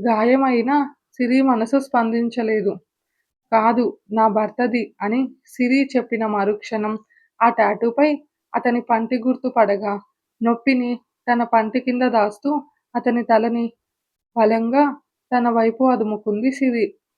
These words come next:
ఎంతలా కొడికాడంటే ఘాటుపడి రక్తం కూడా బయటకి కనిపించే అంత. కానీ అతని మదిలో వేల ప్రశ్నలు తలెత్తాయి. ఆమెని అలానే హత్తుకొని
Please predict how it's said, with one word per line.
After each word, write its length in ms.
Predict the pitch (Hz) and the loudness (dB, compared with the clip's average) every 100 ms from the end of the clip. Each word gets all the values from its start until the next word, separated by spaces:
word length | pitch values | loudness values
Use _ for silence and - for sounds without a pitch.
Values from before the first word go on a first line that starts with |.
| _ _ _ _ 226 | _ _ _ _ -6
ఎంతలా 360 | 208 247 277 | -2 2 2
కొడికాడంటే 960 | 285 269 254 254 240 233 214 220 220 220 _ _ 202 | 4 2 2 0 0 -2 -2 -2 -2 -6 _ _ -8
ఘాటుపడి 760 | 208 202 247 247 240 277 277 _ _ _ | -4 -2 -2 -2 -2 -2 -4 _ _ _
రక్తం 360 | 208 - 226 220 | -10 -6 -4 -4
కూడా 280 | 220 214 254 | -2 2 2
బయటకి 460 | 247 247 247 254 | 4 0 0 -2
కనిపించే 680 | 247 233 214 220 220 208 226 | 0 0 -2 -4 -6 -6 -6
అంత. 320 | 208 202 190 196 _ _ _ _ - | -6 -6 -8 -14 _ _ _ _ -2
కానీ 380 | 202 202 208 - _ _ | 0 0 -4 -10 _ _
అతని 260 | 208 214 214 | -4 -2 -2
మదిలో 540 | 214 196 226 285 311 - _ 226 | -2 -2 2 2 2 -10 _ 0
వేల 220 | 226 226 | 2 2
ప్రశ్నలు 500 | 226 208 - 240 277 | -2 -6 -6 -4 -2
తలెత్తాయి. 720 | 277 247 240 - 226 208 185 _ _ _ _ - | 0 -2 -2 -2 0 0 -2 _ _ _ _ -6
ఆమెని 480 | 214 220 220 220 - _ _ | -2 -2 -2 -6 -10 _ _
అలానే 360 | 214 208 240 277 | -8 -2 0 0
హత్తుకొని 640 | 262 240 247 - 226 226 | 0 -2 -4 -4 -4 -2